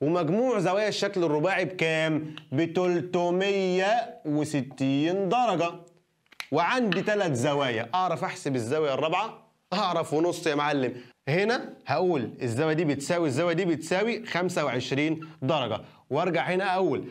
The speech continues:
بما أن مجموع قياسات زوايا الشكل الرباعي بتساوي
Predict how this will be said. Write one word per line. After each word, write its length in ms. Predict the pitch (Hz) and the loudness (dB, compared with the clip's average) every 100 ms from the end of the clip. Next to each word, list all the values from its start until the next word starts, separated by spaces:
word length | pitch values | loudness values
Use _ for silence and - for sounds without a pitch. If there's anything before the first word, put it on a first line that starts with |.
| - | -8
بما 500 | 127 147 185 185 180 | -2 0 2 0 0
أن 360 | 190 151 123 - - - | 0 2 0 -4 -12 -2
مجموع 1300 | 127 156 156 135 156 165 160 160 156 160 185 190 - - _ - - | 0 2 0 2 2 2 2 2 2 2 0 -2 -8 -18 _ -20 -4
قياسات 1080 | 160 160 151 151 147 170 160 151 175 185 - _ _ 120 | 0 2 2 0 0 0 0 0 -2 -4 -16 _ _ -8
زوايا 1040 | 107 143 151 151 151 147 147 151 196 196 - - _ - - | -2 0 2 2 2 2 2 2 0 -4 -8 -20 _ -10 -4
الشكل 920 | 156 - - 214 214 - 143 120 98 - - - _ - - | -2 -2 0 0 -2 -2 0 2 -2 -8 -20 -20 _ -18 -2
الرباعي 880 | 180 151 156 156 190 226 233 247 - - - - _ 113 | 0 2 2 2 2 2 0 0 -4 -12 -18 -20 _ -4
بتساوي 840 | 135 147 120 185 165 143 170 | -2 0 0 0 2 2 0